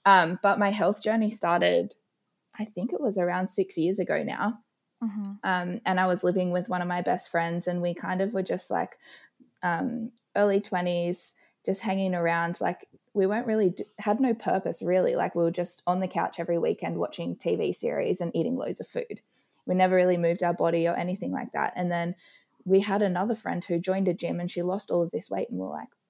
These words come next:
Speaker 1: "Well, why can't we do that? Like, we should do that too." And it was really good living together because we'd go and train together, we'd make loads of healthy meals together, and it was awesome.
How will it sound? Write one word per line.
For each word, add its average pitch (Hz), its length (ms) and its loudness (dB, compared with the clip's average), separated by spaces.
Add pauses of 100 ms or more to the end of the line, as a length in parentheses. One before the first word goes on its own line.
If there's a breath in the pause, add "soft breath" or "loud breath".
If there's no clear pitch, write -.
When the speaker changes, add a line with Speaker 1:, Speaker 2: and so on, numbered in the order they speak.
(140)
Speaker 1:
"Well, 185 420 -4
why 220 180 -10
can't 240 260 -6
we 247 120 -2
do - 180 -2
that? - 220 -2
Like, - 160 -6
we 226 100 0
should 196 160 -4
do 185 160 0
that - 180 -4
too." 214 320 -2 (160)
And 233 80 6
it - 40 4
was 220 140 8
really 233 240 10
good 208 220 6
living 196 300 6
together 160 360 -2
because 185 300 -2
we'd 175 160 -2
go 170 100 0
and 180 120 -2
train 233 260 0
together, 220 580 0
we'd 175 200 0
make 180 180 -4
loads 180 220 -2
of 180 80 -6
healthy 175 280 -4
meals 196 340 -2
together, 190 340 0
and 180 300 0
it - 60 -2
was 180 180 -2
awesome. 185 480 -2